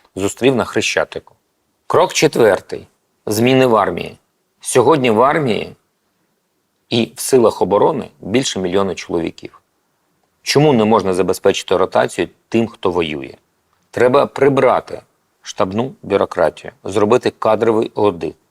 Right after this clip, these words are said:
прибрати з армії всіх, хто заважає там воювати. Змінити сам принцип командування армією. Підвищення і нагороди командири, які допускають втрати особового складу,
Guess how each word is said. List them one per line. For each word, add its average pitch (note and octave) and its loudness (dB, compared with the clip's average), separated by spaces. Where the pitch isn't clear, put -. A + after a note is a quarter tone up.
прибрати A#2+ 2
з F#2+ -2
армії A#2+ 2
всіх, - -4
хто A2+ 0
заважає G2+ 0
там G2 -2
воювати. E2+ -2
Змінити B2 0
сам C3+ -2
принцип B2+ 0
командування F2+ -2
армією. D#2 -4
Підвищення B2 2
і A#2 -6
нагороди G2+ 2
командири, G2+ 0
які F#2 0
допускають F2 -2
втрати G#2 0
особового F2+ 0
складу, C3 -2